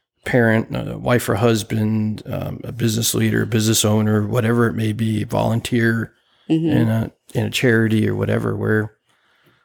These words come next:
Speaker 1: where are you generating positive value in the world?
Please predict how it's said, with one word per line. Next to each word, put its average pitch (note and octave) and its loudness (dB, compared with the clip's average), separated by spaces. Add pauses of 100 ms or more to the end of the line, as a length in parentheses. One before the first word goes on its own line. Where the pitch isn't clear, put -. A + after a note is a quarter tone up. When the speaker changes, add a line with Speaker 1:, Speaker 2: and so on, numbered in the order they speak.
Speaker 1:
where B2 2
are B2+ 6
you A#2 4
generating A#2 4
positive G#2+ 0
value G2+ -4
in F#2+ -8
the G#2+ -6
world? G#2 -8